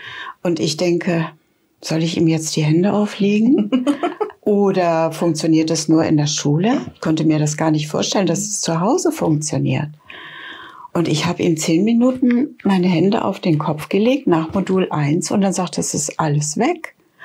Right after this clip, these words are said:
Speaker 1: Mein Mann war jemand, der ständig immer wieder Migräneanfälle
Speaker 2: Mhm.
Speaker 1: hatte, ja, und dadurch sehr belastet war. Das hat er heute nicht mehr. Aber dieses Erleben oder diese, diese Unsicherheit, ich komme nach Hause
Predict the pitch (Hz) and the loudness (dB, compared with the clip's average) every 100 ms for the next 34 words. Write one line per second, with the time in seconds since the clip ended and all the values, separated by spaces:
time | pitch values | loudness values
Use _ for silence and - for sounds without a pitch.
0 | - - 160 165 160 180 190 190 190 208 | -18 -6 0 2 4 2 2 0 0 -2
1 | - - - 180 180 180 175 - 165 165 | -12 -20 -2 0 2 2 0 0 0 -2
2 | 156 _ - - - - 175 175 156 156 | -6 _ -20 -12 -8 -4 0 0 0 -2
3 | - 175 151 160 151 147 147 160 160 151 | 2 2 4 2 2 0 0 0 0 0
4 | 139 202 196 - 190 202 202 151 - _ | -4 -2 -2 0 0 -2 -4 -12 -16 _
5 | _ 156 151 160 - - - 156 160 160 | _ -2 -2 -2 -10 -8 -4 0 0 0
6 | - 165 160 147 147 - 147 - 147 151 | 0 0 0 0 -2 -4 -4 -2 -2 0
7 | 160 156 156 151 156 156 - 139 147 - | -2 0 0 0 0 0 0 -4 -4 -8
8 | - - - 180 151 - 254 392 302 - | -8 -6 -2 -2 -2 0 2 2 2 -2
9 | - 196 190 233 262 170 - - - - | -2 0 2 2 2 -2 -4 -16 -18 -6
10 | 202 202 185 202 190 196 180 190 175 190 | -2 0 0 0 2 2 0 0 0 0
11 | 233 254 233 196 180 170 185 - 180 170 | 2 2 2 0 0 0 -4 -2 2 2
12 | 156 151 175 196 233 | 2 0 0 0 0